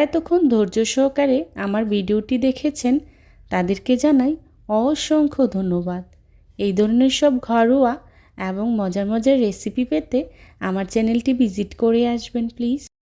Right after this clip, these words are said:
আমার পরবর্তী রেসিপি দেখার আমন্ত্রণ জানিয়ে আজকের মতো এখানেই বিদায় নিচ্ছি।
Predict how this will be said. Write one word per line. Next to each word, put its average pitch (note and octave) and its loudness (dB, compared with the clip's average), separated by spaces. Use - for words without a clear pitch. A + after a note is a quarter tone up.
আমার B3 4
পরবর্তী A3 2
রেসিপি G#3 -2
দেখার D#4 -2
আমন্ত্রণ G#3+ 0
জানিয়ে C#4+ 4
আজকের F#3+ -4
মতো G#3 -4
এখানেই A#3+ 2
বিদায় C4+ 4
নিচ্ছি। C4+ 0